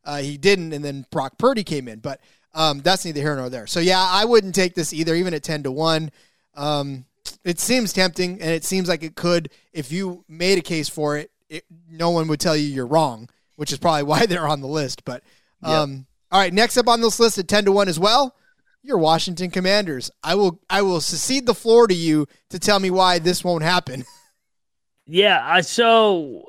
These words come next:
Speaker 2: uh, we're recording this literally while N F L Live's going on, so, like, getting some breaking news out of that. Washington's out and the Jets are out. Washington said they're gonna proceed, as talented as Lamar Jackson is. Um,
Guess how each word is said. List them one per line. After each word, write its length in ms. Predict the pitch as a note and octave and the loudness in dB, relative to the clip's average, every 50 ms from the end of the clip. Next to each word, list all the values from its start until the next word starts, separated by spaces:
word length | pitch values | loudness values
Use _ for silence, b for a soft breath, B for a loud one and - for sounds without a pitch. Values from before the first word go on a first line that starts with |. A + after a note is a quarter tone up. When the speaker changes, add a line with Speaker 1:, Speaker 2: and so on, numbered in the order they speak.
| - G#2+ | -8 -4
Speaker 2:
uh, 380 | D3+ E3 E3+ E3+ E3 E3 D#3+ D#3 | 0 4 4 6 6 4 2 4
we're 180 | E3+ G#3 A#3+ B3+ | 4 4 4 4
recording 460 | A#3+ A3 - - - F3 F#3+ G3+ F#3 | 2 -2 -2 0 2 2 4 4 2
this 200 | E3 D3+ - - | 0 -2 -2 0
literally 260 | D#3+ D#3+ D#3+ D#3+ D#3 C#3+ | 0 2 2 2 2 2
while 420 | C3+ C3 C3+ C#3 C#3 C#3+ D3 D3 - | 4 4 4 6 6 4 4 2 0
N 140 | C#3 C#3+ C#3 | 0 0 -2
F 120 | B2+ - | 0 0
L 160 | D3 C3+ B2 A2+ | 0 0 2 0
Live's 360 | A2+ A2+ B2 B2 C3+ C3+ B2+ | 0 0 0 0 0 0 0
going 300 | C3+ C#3 C#3 C#3 C#3 C#3 | 0 2 4 4 4 4
on, 260 | C#3 C#3 D3 D3 C#3 | 4 4 2 2 0
so, 220 | - - C#3 C3 | -2 -2 -2 0
like, 280 | C3 B2 B2 A#2+ - b b b b b b _ | 0 0 -2 -4 -6 b b b b b b _
getting 240 | - F#3+ G#3 A3 F3+ | 0 0 2 2 0
some 180 | - F#3+ E3 | -2 -2 -2
breaking 400 | C#3 C3+ D#3 E3 D#3 - D3 C3 | 2 2 2 2 0 -2 -4 -2
news 240 | B2+ C#3 D3 C3+ A#2 | 0 0 0 2 2
out 200 | C3 C3 C#3 C#3 | 2 2 2 2
of 80 | C#3 C3 | 2 2
that. 340 | C3+ C#3 C#3 C3+ C3 C3+ b b b b b b b b - | 2 4 4 4 2 0 b b b b b b b b 2
Washington's 720 | C#3+ D#3 E3+ F#3 - G#3+ F#3 - - F#3+ F#3+ F3+ D3+ D3 | 4 4 4 4 2 -4 -6 -2 0 0 0 2 2 2
out 340 | D3+ D3+ D3+ D3+ D3+ D3+ - - | 4 6 6 4 4 2 0 0
and 380 | C#3 C#3 C3+ C3 B2+ B2 B2 A#2+ | 0 0 2 2 0 -2 -4 -6
the 40 | A2+ | -10
Jets 360 | A2 - C#3 B2+ A#2 - - | -6 -4 -2 -2 -2 -4 -6
are 100 | A#2 G#2+ | -8 -8
out. 280 | G2 G2 F#2+ G2 F2+ D#2+ | -8 -8 -8 -10 -10 -12
Washington 580 | B2 C3 C3 C#3 D3+ D3+ - E3 C#3 C#3+ D3 C3 | -8 -2 0 0 0 0 -4 -8 -8 -8 -8 -2
said 200 | - D#3 C#3+ C3+ | 0 0 2 2
they're 80 | C#3 C#3 | 2 2
gonna 160 | C3+ C#3 B2+ | 2 0 -2
proceed, 720 | B2 - C3 A#2 - - - D#3 D3+ D3 C#3+ C#3 B2+ B2+ b b b b b - | -2 -4 -8 -10 -6 -2 0 2 2 2 2 0 -2 -6 b b b b b -6
as 160 | A#2+ A#2+ - | -6 -6 -2
talented 500 | - - E3+ D#3 D#3 D#3+ D#3 - E3+ D#3+ | 0 2 2 2 2 0 0 0 2 2
as 220 | D#3 D3+ D3 C#3 C3+ | 2 2 2 0 -2
Lamar 320 | C#3 C#3 C3+ C#3 C#3 C#3 | -2 0 2 4 4 2
Jackson 500 | C3 - C#3+ C#3 C#3 B2+ - - D3 C3+ | 2 2 0 0 0 0 -2 -4 -2 -2
is. 380 | C3 C3 C3 B2+ B2 B2 - A2 - - | 0 0 0 -2 -4 -6 -12 -14 -8 -4
Um, 640 | A#2+ B2 A#2+ A#2 A2+ A2 G#2+ G#2+ G#2 G2+ G2 F#2+ | -2 -2 0 0 -2 -2 -2 -4 -6 -8 -10 -14